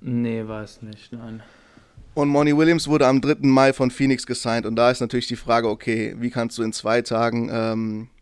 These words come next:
Speaker 2: ob du da sozusagen mit konkurrieren könntest, weiß ich nicht. Deswegen haben wahrscheinlich die Timberwolves damals gesagt, "Okay, wir gehen einfach mit Saunders, der ist gut angesehen,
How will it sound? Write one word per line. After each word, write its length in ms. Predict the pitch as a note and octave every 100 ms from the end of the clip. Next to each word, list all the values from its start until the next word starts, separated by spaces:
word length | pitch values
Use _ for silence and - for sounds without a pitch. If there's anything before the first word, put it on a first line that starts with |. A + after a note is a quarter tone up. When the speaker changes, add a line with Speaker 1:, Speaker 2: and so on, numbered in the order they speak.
| _ _ _ _ _ _ _ -
Speaker 2:
ob 160 | -
du 80 | C3
da 120 | B2
sozusagen 360 | A#2+ - A#2+ B2
mit 100 | A#2+
konkurrieren 400 | A#2+ A2 B2+ C3
könntest, 460 | C3 C3 C3+ - _ _ _ _ _ _ _ _
weiß 260 | A2+ A#2 C3+
ich 140 | C#3+
nicht. 160 | D3 C#3
Deswegen 340 | A#2+ B2+ A#2+
haben 120 | A#2+ B2
wahrscheinlich 320 | A#2 A#2+ A#2+
die 220 | A#2+ A2+
Timberwolves 440 | - C3+ B2 B2 -
damals 300 | A#2+ A#2+ A#2+
gesagt, 260 | A#2 A#2
"Okay, 240 | A2 - A2+
wir 80 | A2+
gehen 140 | A2
einfach 180 | A2+ A2+
mit 100 | G#2+
Saunders, 560 | B2+ C#3 C#3+ C#3+ - - _ -
der 120 | A#2+
ist 140 | A2 -
gut 160 | B2
angesehen, 640 | A2+ C#3 C#3+ B2+ C3+ C3+